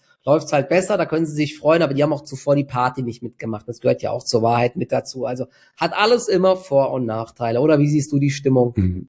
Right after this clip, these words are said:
Speaker 2: ja gut, also Dividendenaktien, die sind deutlich länger als ein Jahr nicht gut gelaufen, also, äh, zeig mir mal so von diesen langweiligen Werten, also leg mal so die letzten fünf Jahre, die über einen M S C I World,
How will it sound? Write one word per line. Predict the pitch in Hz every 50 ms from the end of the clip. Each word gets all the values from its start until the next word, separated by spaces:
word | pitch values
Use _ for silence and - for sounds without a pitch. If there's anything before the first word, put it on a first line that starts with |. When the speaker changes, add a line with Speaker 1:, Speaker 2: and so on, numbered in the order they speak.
| _ -
Speaker 2:
ja | 101 98 92 92
gut, | 90 - 95 95 101
also | 98 90 - 101
Dividendenaktien, | 90 104 90 98 87 98 95 101 - 101 98 98 90 90 90 - - - 113 101 98 98
die | 98
sind | 92 101 104 95 101
deutlich | 95 95 98 98 104 98 - -
länger | 101 98 107 107 107 107
als | 107 110 110 107 -
ein | 117 110
Jahr | 107 107 98 95 98 104
nicht | 107 110 110 110 -
gut | - 107 110 110 _
gelaufen, | - 110 107 104 98 98 101 107 107 - - 117 107 110
also, | 98 95 98 95 101 101 98 98 101 101 101 101 98 98 98 98 98
äh, | 95 98 95 95 95 95 95 92 -
zeig | - 110 104 98 113
mir | 110
mal | 107 107 107
so | 104 110
von | 101 - 107 104
diesen | 104 98 104 107 98
langweiligen | 92 87 90 98 104 107 110 107 107 107 110 101 107 104 92
Werten, | 95 92 92 92 104 - - 113 110 110 107
also | 98 92 101 104
leg | 98 101 101 101 104
mal | 113 110
so | 107 110
die | 104 110 107
letzten | 95 101 101 - - - 123
fünf | 110 - - 120 113 110 110 107 - -
Jahre, | 104 90 87 90 95 104 113 123 110
die | 110 107 107
über | 101 98 107
einen | 101 104 104 101 101
M | 92 101 107
S | 107 104 -
C | - 110
I | 98 98 101 95
World, | 92 98 95 92 95 104 113 117 -